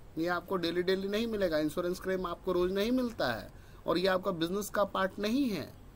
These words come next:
ये नॉन ऑपरेटिंग income है आपके लिए। तो सत्तर हज़ार में से ये अठारह भी minus कर दीजिए और ये आठ भी minus कर दीजिए, तो ये एटीन और एट अगर आप minus करेंगे तो ट्वेंटी सिक्स थाउजेंड हो जाता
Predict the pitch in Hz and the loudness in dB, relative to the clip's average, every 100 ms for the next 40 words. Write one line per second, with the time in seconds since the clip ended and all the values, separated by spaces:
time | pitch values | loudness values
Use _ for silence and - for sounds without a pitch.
0 | - 160 170 170 185 180 170 165 175 165 | -6 -2 0 0 0 -2 -2 -4 -2 0
1 | 165 196 254 254 233 - 135 113 107 95 | 0 -2 -4 -2 -2 -4 -4 -4 -4 -6
2 | - - - - - - - - - 185 | -10 -16 -18 -18 -18 -18 -18 -18 -6 -2
3 | 170 196 196 220 214 208 214 208 214 202 | 0 0 2 2 4 2 0 -2 2 2
4 | 190 202 214 226 214 220 220 - 220 214 | 2 2 2 2 0 0 -2 0 0 0
5 | 214 240 208 190 180 170 170 165 147 135 | -2 -2 0 2 4 2 0 -2 -2 -2
6 | 123 131 107 123 131 170 - - - - | -2 -4 -2 -2 -2 -2 -6 -14 -16 -16
7 | - 156 185 202 180 175 214 226 208 185 | -2 4 4 4 2 0 -4 -2 0 2
8 | 185 190 196 180 175 175 160 165 165 - | 0 0 0 0 0 -4 -6 -4 -4 -2
9 | 165 160 185 226 226 196 190 247 277 254 | -2 0 -2 -4 -4 -4 -2 -2 -4 -4
10 | 208 180 165 143 131 117 107 104 | -2 -2 0 -2 -2 -4 -4 -8